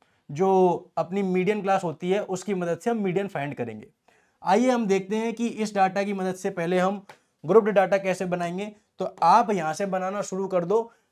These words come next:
सबसे पहले लिख दो below ट्वेंटी कितने वाले हैं, तो below ट्वेंटी आपको दिख रहा है कितने लोग हैं, दो। अब बात करते हैं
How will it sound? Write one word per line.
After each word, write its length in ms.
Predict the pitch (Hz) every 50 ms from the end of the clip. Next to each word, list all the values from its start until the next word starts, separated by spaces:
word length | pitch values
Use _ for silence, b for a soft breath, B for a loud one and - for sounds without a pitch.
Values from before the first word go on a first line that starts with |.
| b b b b -
सबसे 240 | 202 196 196 247 226
पहले 220 | 190 226 214 220
लिख 120 | 220 196 170
दो 160 | 156 214 220
below 300 | 185 170 185 196 208 202
ट्वेंटी 400 | 202 175 170 170 160 151 202 220 220 208 214 - - - _ -
कितने 300 | 165 - 156 160 160 160
वाले 280 | 151 147 147 151 160 156
हैं, 240 | 123 123 104 101 - _ _ _ _ _ _ _ _ _ _ _ _ _ _ -
तो 60 | 165
below 260 | 151 165 196 220 233
ट्वेंटी 320 | 220 220 220 220 185 220 220
आपको 240 | 208 202 202 202 196
दिख 180 | 180 175 175 175
रहा 100 | 175 185
है 60 | 180
कितने 260 | 185 180 - 180 180
लोग 180 | 180 180 180 190
हैं, 100 | 180 143
दो। 320 | 120 127 120 113 113 - _ _ _ _ _ _ _ _ _ _ _ _ _ -
अब 220 | 226 247 202 170
बात 240 | 196 190 208 202 -
करते 300 | 220 214 208 - - 226 214
हैं 280 | 180 196 214 247 247